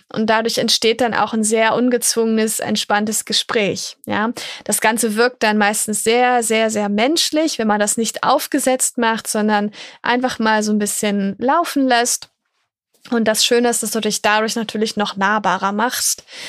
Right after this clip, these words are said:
was auch ein absoluter Kern ist vom Podcast-Marketing. Denn durch diese Nahbarkeit ist es für deine Zielgruppe viel leichter,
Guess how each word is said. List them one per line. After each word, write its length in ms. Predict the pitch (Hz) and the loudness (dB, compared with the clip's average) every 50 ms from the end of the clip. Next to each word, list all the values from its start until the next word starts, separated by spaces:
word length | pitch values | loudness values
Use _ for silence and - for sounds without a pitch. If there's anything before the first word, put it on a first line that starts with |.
| - - - - | -16 -16 -8 -2
was 300 | - 202 220 - - - | 0 0 0 0 -2 -2
auch 220 | - - 226 214 - | -2 -2 -2 -2 -2
ein 240 | - 196 208 202 - | -4 -4 -4 -4 -4
absoluter 520 | - - - - - 220 226 226 220 214 202 | -6 -6 -4 -2 -2 0 -2 -2 0 -2 -4
Kern 380 | 208 - - - 226 226 220 | -4 -4 0 2 2 2 2
ist 200 | - 202 208 - | 0 0 -2 -2
vom 220 | - - 208 208 202 | -2 -2 -4 -4 0
Podcast-Marketing. 1080 | - 247 233 - - - - - - - - 202 165 - - - - - 113 101 - - - - - - - - - - - _ _ | -2 -4 -4 -2 -4 -2 -2 -2 -2 0 0 0 0 0 -2 -8 -4 -4 -4 -4 -4 -8 -10 -14 -14 -14 -14 -14 -16 -18 -20 _ _
Denn 340 | 220 214 202 202 202 202 - - | 2 2 2 2 0 -2 -2 -2
durch 240 | 208 220 214 214 - | -2 -2 -2 0 0
diese 240 | - 226 220 220 214 | -2 -2 0 0 0
Nahbarkeit 880 | 208 196 196 220 226 254 254 254 - - - 233 226 220 226 220 - _ - - - | 2 2 2 2 2 0 0 0 -4 -2 0 2 2 2 0 -2 -6 _ -20 -6 -2
ist 160 | 214 233 254 | 0 2 2
es 160 | 269 262 - | 2 0 2
für 100 | - 240 | 0 2
deine 280 | 220 226 214 214 208 202 | 2 2 2 2 0 0
Zielgruppe 560 | - - - 247 220 - - 214 214 208 208 | 0 0 0 0 -2 -2 -6 -6 -4 -4 -4
viel 240 | - - - 240 220 | -2 0 0 2 2
leichter, 640 | 214 202 202 214 214 - - 240 220 208 214 214 | 2 2 2 0 -2 -2 0 0 2 2 2 0